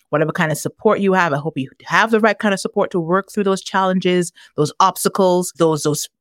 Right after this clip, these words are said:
quote unquote failures. My biggest challenge was business slowed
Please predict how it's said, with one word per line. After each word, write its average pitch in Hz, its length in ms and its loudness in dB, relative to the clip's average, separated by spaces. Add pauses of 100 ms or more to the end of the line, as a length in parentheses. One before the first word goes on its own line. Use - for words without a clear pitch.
(120)
quote 185 200 2
unquote 165 300 -2
failures. 190 1200 0 (1700)
My 180 400 0
biggest 180 420 0
challenge 123 760 -8 (140)
was - 580 -14
business 302 340 0
slowed 185 520 0